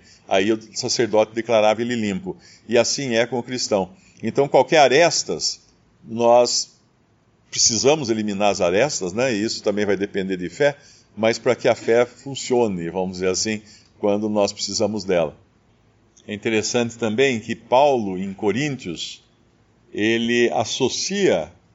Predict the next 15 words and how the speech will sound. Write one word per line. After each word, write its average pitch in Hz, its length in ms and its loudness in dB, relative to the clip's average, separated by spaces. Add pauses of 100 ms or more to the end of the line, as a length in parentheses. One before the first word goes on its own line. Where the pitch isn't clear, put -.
(180)
a 113 140 0
fé 165 460 0 (800)
ao 120 240 4
amor. 135 440 2 (1700)
A - 20 -20
gente 104 140 -18
pode 104 240 0
ler 110 240 2
lá 110 160 2
em 117 60 -2
primeira 110 320 -2
Coríntios 107 500 -6
treze, 110 560 -2 (1700)
versículo 110 680 -4
um. 143 200 -6